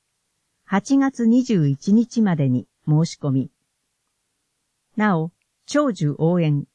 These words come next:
対象事業です。当期一点、欠け、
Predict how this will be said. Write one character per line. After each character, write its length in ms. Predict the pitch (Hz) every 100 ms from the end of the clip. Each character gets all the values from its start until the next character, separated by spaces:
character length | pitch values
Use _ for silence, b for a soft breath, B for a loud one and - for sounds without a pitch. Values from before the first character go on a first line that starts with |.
| -
対 180 | 196 233
象 240 | 233 208
事 140 | 170
業 180 | 151 123
で 140 | 120 135
す。 200 | - _ _ _ _ _ _ _ _ _ _ _ _ _ _ -
当 240 | 277 285
期 280 | - 156 135 -
一 120 | 190 - -
点、 260 | 139 123 - _ _ _ _ _ _ _
欠 200 | - 180
け、 240 | - 196